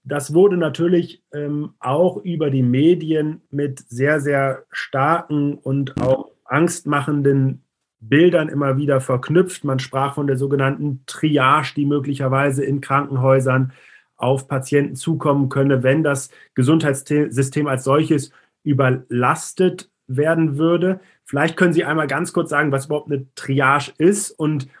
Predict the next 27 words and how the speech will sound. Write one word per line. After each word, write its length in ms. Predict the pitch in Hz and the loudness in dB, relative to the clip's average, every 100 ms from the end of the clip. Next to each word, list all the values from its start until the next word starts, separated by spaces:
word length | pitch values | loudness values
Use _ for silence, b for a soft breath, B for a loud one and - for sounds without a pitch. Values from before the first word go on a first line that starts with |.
| b _ | b _
auf 200 | 131 127 | -4 0
welcher 300 | 160 165 147 | 0 0 0
Grundlage 1080 | 127 123 165 233 190 160 151 151 139 143 - | 0 2 4 4 0 -2 -2 0 0 -2 -4
Mediziner 760 | 127 127 139 139 131 - 202 196 | -4 -2 -2 -4 -6 -2 2 2
und 80 | |
Medizinerinnen 640 | 160 143 135 185 175 156 160 | 2 -2 -2 0 0 0 -2
überhaupt 400 | 131 127 - - | -2 -6 -8 -18
festlegen 840 | - - 185 220 - 185 180 156 | -20 -2 0 0 -4 0 2 2
können, 260 | 139 147 135 | 0 0 2
wer 160 | 143 151 | 2 0
jetzt 380 | 151 131 - | -2 -6 -14
priorisiert 720 | - - 151 131 123 127 165 - | -10 -4 -2 0 0 2 0 0
behandelt 460 | 123 170 220 147 | -2 2 2 2
wird. 120 | 120 107 | -2 -6
Das 140 | 113 | -6
ist 140 | 127 | -4
ja 140 | 131 110 | -2 -2
auch 180 | 156 - | -2 2
eine 200 | 127 123 B B B | 2 0 B B B
sehr, 400 | - 95 135 170 | -14 -4 0 2
sehr 440 | 147 139 127 123 - - - | 2 2 2 -2 -8 -16 -16
schwierige 560 | - - 160 214 175 135 | -12 -4 2 4 4 2
und 140 | 131 | 0
vor 100 | 131 | -2
allen 100 | 127 | -2
Dingen 180 | 123 123 | -2 0
ethisch, 600 | 151 208 214 208 - - | 2 2 2 -2 -4 -8